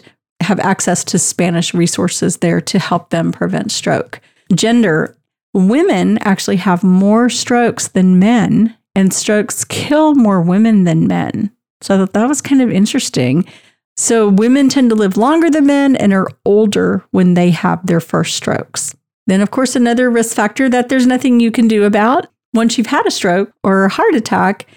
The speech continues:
then you are at a much higher risk of having another one than a person who's never had a stroke. So I wanted to share this very, very personal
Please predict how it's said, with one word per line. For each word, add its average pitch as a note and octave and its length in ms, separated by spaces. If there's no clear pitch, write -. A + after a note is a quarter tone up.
then G#3 200
you D#4+ 420
are A3+ 180
at G#3+ 360
a G3 360
much G3 320
higher F#3+ 440
risk A#3+ 480
of - 80
having F3+ 380
another F#3+ 400
one F#3 360
than F3+ 140
a F3+ 60
person F3+ 380
who's E3+ 220
never F3 340
had - 220
a F3 60
stroke. - 480
So G3+ 460
I E3+ 80
wanted G3 360
to F#3+ 640
share G#3+ 360
this G#3 240
very, F#3+ 420
very F#3 400
personal G3+ 800